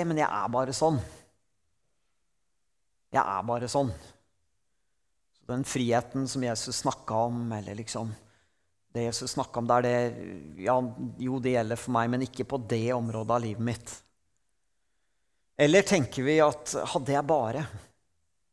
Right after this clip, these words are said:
sånn, hadde jeg bare bedt litt mer, lest litt mer i Bibelen, så ville sikkert ting blitt annerledes i livet mitt.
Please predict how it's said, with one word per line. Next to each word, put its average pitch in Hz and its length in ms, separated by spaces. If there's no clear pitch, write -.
sånn, 120 160
hadde 123 160
jeg 127 140
bare 113 160
bedt - 320
litt 120 180
mer, 117 220
lest 110 260
litt 113 160
mer 110 160
i 107 40
Bibelen, 107 360
så 127 140
ville 110 180
sikkert - 480
ting 110 160
blitt 113 220
annerledes 98 500
i 104 60
livet 92 180
mitt. - 280